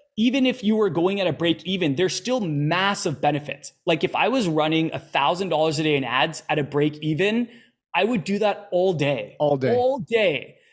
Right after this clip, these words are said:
Speaker 1: Because you're gonna get, first, you're gonna get a lot of immediate sales, but then you're gonna get a lot of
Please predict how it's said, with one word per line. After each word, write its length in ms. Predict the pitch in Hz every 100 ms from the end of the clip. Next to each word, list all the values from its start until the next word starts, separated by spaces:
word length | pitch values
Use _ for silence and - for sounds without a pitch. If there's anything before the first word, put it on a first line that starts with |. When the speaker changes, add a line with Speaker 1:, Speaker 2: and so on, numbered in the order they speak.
| -
Speaker 1:
Because 440 | 220 - 240 233 - - 170
you're 200 | 208 233
gonna 180 | 254
get, 280 | 208 214 208 - - _ 208
first, 240 | 226 -
you're 80 | 202
gonna 140 | 202
get 120 | 185
a 40 | 165
lot 180 | 175 185
of 80 |
immediate 360 | 139 156 165 -
sales, 440 | 160 139 147 - - _
but 200 | 170 165 - _
then 260 | 131 196 254
you're 120 | 269
gonna 180 | 233 233
get 140 | 214 214
a 40 |
lot 380 | 202 190 190
of 120 | 190